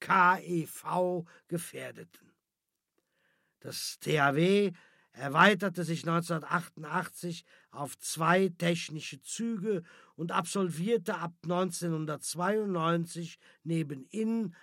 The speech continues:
auch Auslandseinsätze, unter anderem in Afrika,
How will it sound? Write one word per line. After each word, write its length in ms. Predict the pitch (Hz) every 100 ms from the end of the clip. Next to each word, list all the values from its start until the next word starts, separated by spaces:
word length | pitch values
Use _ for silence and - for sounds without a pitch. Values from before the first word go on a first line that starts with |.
| _
auch 400 | - 143 139 131 _ _
Auslandseinsätze, 1700 | - 202 208 - 160 160 156 151 - - 165 160 139 156 - - 165 - - _
unter 300 | 156 165 -
anderem 480 | 175 185 170 139 123
in 220 | 110 110 -
Afrika, 1120 | 170 190 180 180 185 170 - 175 165 170 160